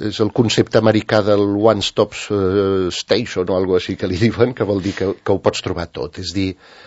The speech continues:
eh, disgregar les ofertes té els seus inconvenients. Té el seu avantatge quan, eh, pues el cas, per exemple, es pugui considerar que és un lloc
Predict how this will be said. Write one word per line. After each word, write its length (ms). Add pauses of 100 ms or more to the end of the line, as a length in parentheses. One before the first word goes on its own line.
(160)
eh, 840
disgregar 1040
les 320
ofertes 800
té 160
els 160
seus 240
inconvenients. 960 (540)
Té 100
el 320
seu 240
avantatge 720
quan, 320 (320)
eh, 400
pues 220
el 180
cas, 240
per 160
exemple, 560
es 160
pugui 400
considerar 540
que 100
és 80
un 220
lloc 340